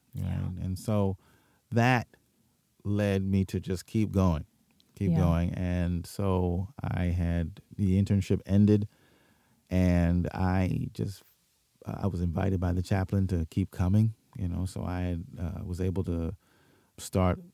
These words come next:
Speaker 1: a unique thing there. It was, uh, because I was at Princeton Seminary and had access to all this knowledge,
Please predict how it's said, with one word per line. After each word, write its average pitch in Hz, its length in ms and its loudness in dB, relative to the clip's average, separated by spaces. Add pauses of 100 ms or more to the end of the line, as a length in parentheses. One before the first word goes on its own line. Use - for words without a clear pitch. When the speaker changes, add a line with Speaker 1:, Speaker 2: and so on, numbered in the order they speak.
(120)
Speaker 1:
a 104 80 -2
unique 139 360 6
thing 82 340 0
there. 80 260 -2
It 85 80 -2
was, 87 200 -4
uh, 82 140 -2
because 107 280 2
I 104 80 6
was 98 160 4
at 98 200 2
Princeton 92 240 2
Seminary 95 340 2
and 95 80 2
had 85 100 0
access 90 340 -6
to 87 100 -4
all 87 180 0
this 90 300 -2
knowledge, 82 600 -4